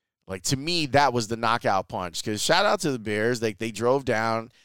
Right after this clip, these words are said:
and I thought they had a huge third down conversion that allowed for them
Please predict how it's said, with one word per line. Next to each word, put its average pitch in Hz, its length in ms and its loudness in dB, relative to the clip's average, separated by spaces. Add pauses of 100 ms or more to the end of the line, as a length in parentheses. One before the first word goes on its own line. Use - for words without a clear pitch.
(280)
and 104 100 -4
I 120 80 2
thought 135 180 6
they 127 120 2
had 120 200 2
a 110 60 -4
huge 127 480 -6
third 135 260 2
down 120 260 2
conversion 101 760 -6 (1000)
that 107 120 -4
allowed 113 500 4
for 123 160 -6
them 104 480 -4